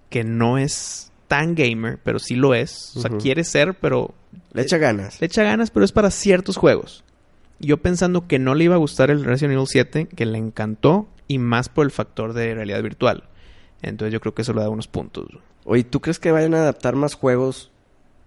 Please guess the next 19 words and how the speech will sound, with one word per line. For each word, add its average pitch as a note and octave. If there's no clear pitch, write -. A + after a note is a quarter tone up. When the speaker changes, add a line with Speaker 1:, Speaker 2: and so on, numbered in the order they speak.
Speaker 2:
viejos B2
a A#2
V A#2
R? A#2
¿O A#2
fue A#2+
como C3+
un C3+
exclusivo B2
y A2+
como A#2+
que A2+
chéquenlo A2+
y F#2
vamos G#2
a G#2
ver G#2
qué G#2
onda? A2+